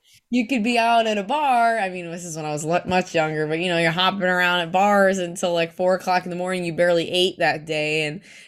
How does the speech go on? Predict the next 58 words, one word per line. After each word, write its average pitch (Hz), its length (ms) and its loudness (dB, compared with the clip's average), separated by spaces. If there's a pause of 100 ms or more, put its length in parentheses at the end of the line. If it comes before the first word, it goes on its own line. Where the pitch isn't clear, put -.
you 185 220 2
wake 196 240 6
up 226 200 4
and 196 120 4
you're 190 80 4
still, 196 260 4
like, 175 280 4
fresh-faced 214 960 0
and 185 140 -2
excited 202 560 0
and 175 140 -2
ready 190 220 -2
to 170 100 -10
do 190 140 -2
it 185 60 -2
again. 196 480 0
And 175 240 -8 (760)
it's 180 220 -4
like 175 200 4
now, 208 400 4
like, 190 160 4
I 190 100 6
have 202 220 4
to, 196 80 0
I 185 80 2
can't 190 200 -4
even 190 140 -2
have 175 160 -4
caffeine. 175 580 0
Like, 165 180 -2
I 185 60 -2
can't 202 180 0
even, 190 160 0
I 175 80 0
have 196 120 -2
to 185 80 -6
watch 185 340 0
if, 196 180 -8
I 160 120 -2
have 196 240 0
to 190 60 -4
make 190 160 0
sure 190 400 2
I, 165 140 -2 (180)
I 180 40 -8
keep 196 220 -4
a 175 40 -8
strong 180 280 2
eye 180 200 2
on 170 80 2
my 165 120 0
Dunkin' 196 380 0
person 170 380 -2
or 165 60 -6
my 156 80 -8
Starbucks 185 500 0
person, 170 380 0
'cause 165 260 -4